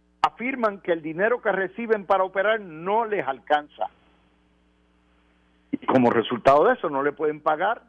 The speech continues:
a los proveedores, entiéndase médicos, hospitales, enfermeros, eh, eh, laboratorios, farmacias, los que debieran pagarle. Y ellos pierden, subven-, subvencionan eso.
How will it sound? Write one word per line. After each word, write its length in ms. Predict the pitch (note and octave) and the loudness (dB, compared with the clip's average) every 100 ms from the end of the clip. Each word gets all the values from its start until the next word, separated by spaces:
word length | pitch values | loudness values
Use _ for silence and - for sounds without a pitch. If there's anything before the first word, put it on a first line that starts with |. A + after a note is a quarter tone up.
| _ _ _ _ _ _ _ _ _ _ - | _ _ _ _ _ _ _ _ _ _ 0
a 300 | C3 C#3 C#3 | 2 0 0
los 200 | C3+ B2 | 0 0
proveedores, 680 | C3+ B2 A#2+ F3+ F3 D3 - _ | 0 0 2 4 4 2 -6 _
entiéndase 580 | - A2+ A#2+ A#2 A2 - | -10 -2 2 4 2 2
médicos, 600 | A2 D#3+ D3 D3 A#2 G#2 | 2 2 2 0 -4 -6
hospitales, 760 | F#2 F3+ - D#3 D3 C#3+ B2 - - | -8 -12 2 4 6 2 -4 -10 -12
enfermeros, 800 | G#2 - F#2+ C3+ D#3 D3 C3+ B2 _ _ _ _ | -12 -10 -4 4 6 6 4 0 _ _ _ _
eh, 420 | - A2+ G#2+ G#2 G2+ | 2 4 4 0 -2
eh, 240 | G#2 G#2 | -2 0
laboratorios, 880 | G2+ G#2 G2+ G#2 F3 E3 D#3 C#3 B2+ | 2 0 0 0 4 6 4 0 -4
farmacias, 600 | - A#2+ E3 E3 C3+ A#2+ - _ _ _ _ _ | -4 0 0 0 -2 -6 -8 _ _ _ _ _
los 160 | D#3+ D#3+ | 2 4
que 120 | D#3+ | 4
debieran 600 | C#3 C#3 E3 E3 D3 A#2+ | 2 0 0 0 -2 -6
pagarle. 720 | - G#2 F#2+ G2 F2+ F2 - _ _ _ _ _ - _ | -4 -2 -2 -4 -6 -12 -16 _ _ _ _ _ -20 _
Y 160 | D3+ E3+ | 4 4
ellos 200 | G#3+ A#3 | 4 0
pierden, 500 | - F3+ G3+ D3+ B2 G#2+ | 0 2 2 -2 -12 -12
subven-, 380 | C#3+ C#3+ C3+ A#2+ - - | -6 -2 -2 -4 -20 -4
subvencionan 760 | C3+ C3+ B2+ A2 - F3+ D#3+ B2+ | 0 4 4 2 -2 -2 -2 -8
eso. 300 | A#2 - | -16 -18